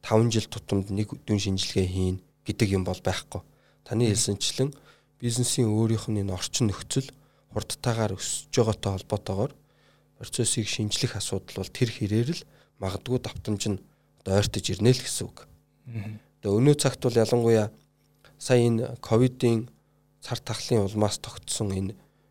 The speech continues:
Speaker 1: new normal буюу одоо шинэ игэл процессын шинжилгээний давтамж, ач холбогдлыг улам нэмчихэж байгаа байхгүй юу?
Speaker 2: Мгм.
Speaker 1: Яаж нэмж ийн гэхлээр бизнесийн байгууллагуудын үйл ажиллагаа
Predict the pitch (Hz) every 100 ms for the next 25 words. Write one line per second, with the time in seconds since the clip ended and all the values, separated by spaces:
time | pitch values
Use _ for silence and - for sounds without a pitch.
0 | _ _ 113 117 107 98 98 92 98 92
1 | 92 - - - 123 101 104 120 - _
2 | _ _ _ _ _ _ - - _ _
3 | _ _ - - 123 131 117 110 107 -
4 | 104 98 95 104 - 113 107 101 113 -
5 | 101 - 107 95 92 117 104 104 - -
6 | 127 98 - - 95 101 _ _ _ _
7 | 131 120 120 - 110 127 - 110 107 117
8 | 107 - - - 107 - _ _ _ _
9 | _ - 110 117 - 131 107 101 98 98
10 | - 92 98 104 92 - - 101